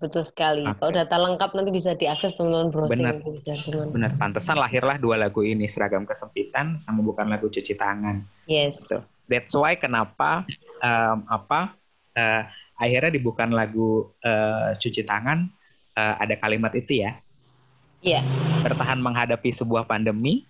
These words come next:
Speaker 2: lewat segregasi atau empati, kau pilih sendiri."
Speaker 1: Iya.
Speaker 2: Resistensi buta, krisis percaya, plat nomor dicuriga. Berarti kalau udah ada plat nomor yang dari Jakarta,
Speaker 1: <laughs>
Speaker 2: zona merah, siap-siap aja nih.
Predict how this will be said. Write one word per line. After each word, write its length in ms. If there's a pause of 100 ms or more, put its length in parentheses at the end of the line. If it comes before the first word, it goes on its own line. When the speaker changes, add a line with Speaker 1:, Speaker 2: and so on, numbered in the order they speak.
Speaker 2:
lewat 400
segregasi 560
atau 240
empati, 480
kau 160
pilih 240
sendiri." 440 (760)
Speaker 1:
Iya. 320 (160)
Speaker 2:
Resistensi 560
buta, 320
krisis 320
percaya, 400
plat 320
nomor 320
dicuriga. 800 (320)
Berarti 240
kalau 240
udah 240
ada 160
plat 400
nomor 320
yang 240
dari 240
Jakarta, 600
Speaker 1:
<laughs> 40
Speaker 2:
zona 320
merah, 480 (480)
siap-siap 560
aja 320
nih. 240